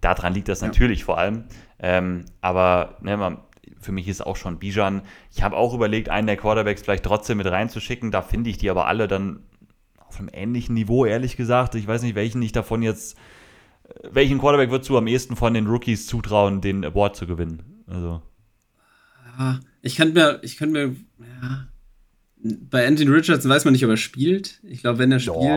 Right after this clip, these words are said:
Speaker 1: aber
Speaker 2: mit
Speaker 1: ich glaub, der wird spielen. Also,
Speaker 2: Ja,
Speaker 1: denkst du,
Speaker 2: mit,
Speaker 1: dass
Speaker 2: mit
Speaker 1: Minshew spielt?
Speaker 2: mit, nee, mit Steichen dann noch so, vielleicht klappt das, äh, ja, kann ich mir durch das, was er mitbringt einfach, also Passing Game,
Speaker 1: Ja.
Speaker 2: vielleicht, dass er irgendwie ein krasser Runner noch wird, das Element dann auch noch mit rein, könnte ich mir Richardson vielleicht vorstellen.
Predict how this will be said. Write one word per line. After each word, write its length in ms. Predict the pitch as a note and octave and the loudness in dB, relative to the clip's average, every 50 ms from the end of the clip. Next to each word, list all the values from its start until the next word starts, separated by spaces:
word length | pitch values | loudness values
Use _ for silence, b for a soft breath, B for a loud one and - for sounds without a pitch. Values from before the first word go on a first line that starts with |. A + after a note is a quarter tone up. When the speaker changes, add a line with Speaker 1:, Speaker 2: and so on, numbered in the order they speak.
| - | 0
Speaker 1:
aber 160 | F2+ F#2 - - | 0 -2 -2 -2
Speaker 2:
mit 200 | A#2+ B2 - - - | -6 -6 -4 -2 -2
Speaker 1:
ich 220 | - - - - | -4 -4 -6 -6
glaub, 200 | - - - - - | -6 -6 -4 -4 -8
der 140 | E2 D#2 | -10 -10
wird 140 | D2 D2 - | -10 -10 -10
spielen. 340 | - - D#2+ D#2 D#2 D2+ - - - | -10 -8 -8 -8 -8 -10 -10 -14 -6
Also, 420 | - G#2+ G2 F2 F2+ E2 D2 - - _ _ _ _ _ _ _ _ _ _ _ _ _ | -2 -2 0 2 0 0 -2 -6 -14 _ _ _ _ _ _ _ _ _ _ _ _ _
Speaker 2:
Ja, 140 | G2+ G#2+ | -2 0
Speaker 1:
denkst 140 | G#2+ A2 A2+ | 2 4 4
du, 40 | B2 | 4
Speaker 2:
mit, 80 | A2+ G#2 | 4 2
Speaker 1:
dass 120 | F#2 F2+ | 2 4
Speaker 2:
mit 80 | A2 - | 4 4
Speaker 1:
Minshew 300 | - E3 - - C4 F#3+ | 4 4 2 0 0 0
spielt? 460 | - - E3 G3 C4 C#4 C4 - - - _ _ _ _ _ _ _ _ | 0 0 0 2 2 2 0 -2 -6 -14 _ _ _ _ _ _ _ _
Speaker 2:
mit, 380 | G#2+ A2+ A2 A2 - _ _ - | -2 -2 -2 -2 -4 _ _ -18
nee, 460 | G2+ G2+ G2+ G2+ G2 G2+ G2+ - - - | -18 -12 -8 -4 -4 -4 -4 -6 -4 -2
mit 140 | A2 G#2+ | -2 -2
Steichen 600 | - - - - F#2+ B2+ C3+ C3 - C#3+ B2+ B2 | -2 -4 -4 0 2 2 2 2 4 4 4 4
dann 160 | C3 B2+ B2 A#2+ | 4 2 2 0
noch 160 | B2+ B2+ B2+ | 0 -2 -2
so, 200 | - - B2 A2+ | -4 -4 -4 -2
vielleicht 360 | A2 A#2+ A2+ A2+ A2 A2+ - | -2 -2 -2 -2 -2 -2 -4
klappt 240 | - A#2 A2 - - | -6 -6 -6 -4 -6
das, 300 | A2+ A2 - - - G#2 G#3+ G3 - - - - - _ _ _ _ | -6 -6 -6 -10 -16 -20 -20 -20 -20 -20 -20 -20 -20 _ _ _ _
äh, 260 | A2 A2 G#2+ G#2 G#2 A#2 C3 _ _ _ _ _ _ _ _ _ _ _ _ _ | -8 -8 -6 -8 -10 -12 -16 _ _ _ _ _ _ _ _ _ _ _ _ _
ja, 160 | B2+ C#3+ E3 | -6 -6 -6
kann 140 | - F3 E3 | -2 -2 -2
ich 100 | E3 E3 | 0 0
mir 120 | D#3 C3 | 0 0
durch 360 | A2 - C3+ C3 C3 - - - _ _ _ _ _ _ _ _ | 2 4 2 2 2 -2 -10 -18 _ _ _ _ _ _ _ _
das, 160 | B2+ B2+ - | -2 2 4
was 100 | C3 B2 | 4 6
er 60 | A2 | 6
mitbringt 420 | G#2+ A#2+ B2 - - B2 G#2+ F2+ - | 6 4 4 2 0 0 0 0 0
einfach, 420 | C2 E2 F2 - F#2 F#2 - - | -4 -8 -8 -10 -12 -14 -14 -12
also 300 | - F#2 F#2 F#2 F2+ F#2+ - | -14 -10 -8 -6 -8 -8 -10
Passing 340 | - - G#2+ G#2+ A2+ G#2+ | -6 -4 -4 -2 0 2
Game, 220 | F#2+ G#2 F2+ D#2+ G2+ | 2 2 2 2 2
Speaker 1:
Ja. 60 | G2+ | -2
Speaker 2:
vielleicht, 360 | - - G2 G2+ G#2 G#2 - | -4 -2 -2 -2 -2 -2 -4
dass 120 | G#2+ G#2 A#2+ | -6 -6 -4
er 80 | F2+ - | -2 0
irgendwie 240 | A2 A2+ A2 G#2+ | 2 2 4 4
ein 80 | G#2 G2+ | 2 0
krasser 300 | - - A2+ A2+ - G#2+ | 0 -2 -2 0 0 0
Runner 240 | G2+ G2+ G#2 A2+ A2+ | 2 2 2 4 4
noch 180 | A2 G#2+ G#2 G#2+ | 4 2 2 0
wird, 280 | G#2+ G#2 G#2 G2 - | -2 -2 -2 -2 -2
das 260 | G#2+ G#2+ G#2+ - - - | -2 -2 -2 -4 -8 -10
Element 480 | - - G#2+ G#2+ G2+ G#2 G#2+ A2 A2 | -4 0 0 2 4 4 4 2 2
dann 100 | G#2 G2 | 0 -4
auch 140 | - G2 A2 | -2 0 0
noch 100 | G#2+ A2 | 0 0
mit 220 | A2+ G#2+ G2+ - | 0 -4 -4 -4
rein, 160 | G2 G2 G2+ G2 | -6 -6 -6 -4
könnte 200 | - A2 G2+ - | -6 -6 -8 -8
ich 60 | - | -8
mir 120 | F#2+ F#2+ G2+ | -8 -4 -4
Richardson 400 | A2 A2+ - A#2+ A2 - - - | -4 -2 -2 -6 -6 -6 -10 -6
vielleicht 240 | G#2 G#2 G#2 - | -4 -4 -4 -4
vorstellen. 560 | - - G2 G2 - - F2+ F2+ F2+ F#2+ F#2 | -6 -8 -8 -8 -8 -6 -4 -4 -4 -4 -6